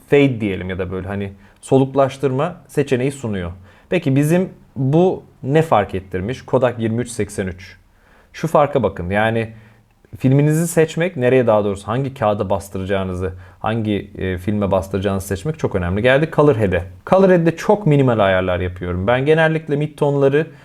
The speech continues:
burada biraz soğuttum. Dediğim gibi bana göre biraz fazla sıcak geldi. Ama highlight'larda o ısıyı istedim. O yüzden on sekize kadar çıkmışım. Onun dışında başka bir şeyle oynamadım. Ha, birazcık da burada açıkçası evet. Burada biraz yeşil verip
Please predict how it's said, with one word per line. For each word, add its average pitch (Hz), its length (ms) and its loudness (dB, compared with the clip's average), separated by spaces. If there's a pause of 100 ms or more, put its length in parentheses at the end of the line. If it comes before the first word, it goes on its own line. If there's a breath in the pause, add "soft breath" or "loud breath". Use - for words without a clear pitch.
(180 loud breath)
burada 139 220 4
biraz 123 200 4
soğuttum. 127 480 -2
Dediğim 131 180 -2
gibi 101 200 -4
bana 113 180 -2
göre 104 260 -2
biraz 107 220 0
fazla 107 280 0
sıcak 104 380 -4
geldi. 87 280 -4
Ama 151 320 6
highlight'larda 135 600 6
o 147 260 0
ısıyı 147 300 2
istedim. 113 540 -2 (100)
O 170 120 6
yüzden 131 380 2 (180)
on 127 140 2
sekize 98 400 -4
kadar 92 300 -2
çıkmışım. - 500 -4
Onun 147 240 2
dışında 110 240 -2
başka 117 240 0
bir 95 60 -6
şeyle - 180 -2
oynamadım. 123 520 0 (360 loud breath)
Ha, 117 160 -2
birazcık 156 360 2
da 123 180 0
burada 135 540 2 (320)
açıkçası - 480 -8
evet. 90 180 -2 (100)
Burada 160 360 0
biraz 208 460 2 (420 soft breath)
yeşil 139 360 2
verip 156 280 2